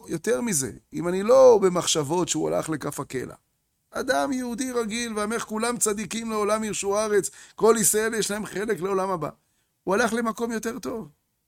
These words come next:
אז, אז שים בפרופורציה את הזעקה שלך.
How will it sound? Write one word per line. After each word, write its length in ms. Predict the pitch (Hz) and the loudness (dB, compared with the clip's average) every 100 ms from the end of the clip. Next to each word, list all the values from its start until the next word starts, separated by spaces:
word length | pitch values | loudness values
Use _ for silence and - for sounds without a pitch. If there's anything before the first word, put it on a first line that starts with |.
| _ _ _ _ _ _ _ - | _ _ _ _ _ _ _ -2
אז, 260 | 175 - 175 | 0 0 0
אז 220 | 160 - - - - _ | 0 -2 -6 -14 -14 _
שים 280 | - - 247 | -2 0 2
בפרופורציה 1000 | 269 240 214 - 240 302 359 - 202 214 | 2 2 0 4 6 6 4 2 4 2
את 120 | - | 0
הזעקה 520 | 190 170 196 - 147 | 0 2 2 0 -2
שלך. 260 | 107 - 113 | -2 -6 -10